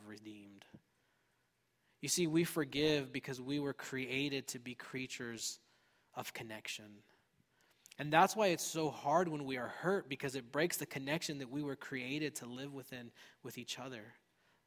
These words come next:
And forgiveness is hard and it's painful, but it can lead to beauty and goodness and the way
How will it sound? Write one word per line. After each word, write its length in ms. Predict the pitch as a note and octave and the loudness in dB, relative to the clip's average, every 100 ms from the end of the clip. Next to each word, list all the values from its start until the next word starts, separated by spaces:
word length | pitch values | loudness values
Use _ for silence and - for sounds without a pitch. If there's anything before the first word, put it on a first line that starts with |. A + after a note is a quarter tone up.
| _ _ _ _ _ _ _ _ _ - | _ _ _ _ _ _ _ _ _ -6
And 140 | D3+ | -4
forgiveness 600 | D3 - D#3+ F3+ E3 C#3+ | -2 4 4 6 4 0
is 120 | C#3 | -2
hard 400 | - - E3+ E3+ | -6 2 6 6
and 140 | D3 C#3+ | 6 -2
it's 160 | C3+ | -4
painful, 560 | - D3+ D#3 - F#3 F3+ - - | -4 -2 -2 2 2 2 -4 -6
but 140 | C#3+ | -2
it 80 | D3 | 0
can 220 | - C#3 C3 | 0 -2 0
lead 340 | C#3+ D3+ D3+ D3+ - - | 4 4 4 0 -10 -6
to 120 | B2+ | -6
beauty 640 | A#2+ C3 D3 D3 B2+ A2 - - | -4 0 0 2 -2 -6 -14 -12
and 280 | C3+ B2+ A#2 | -8 -8 -6
goodness 720 | - D3 C3+ B2 A2+ - - - - - | 0 0 0 -4 -2 -2 -2 -8 -20 -12
and 160 | B2 A#2+ | -8 -6
the 100 | A#2 | -4
way 500 | A#2 C3 B2 A2 | -2 0 0 -4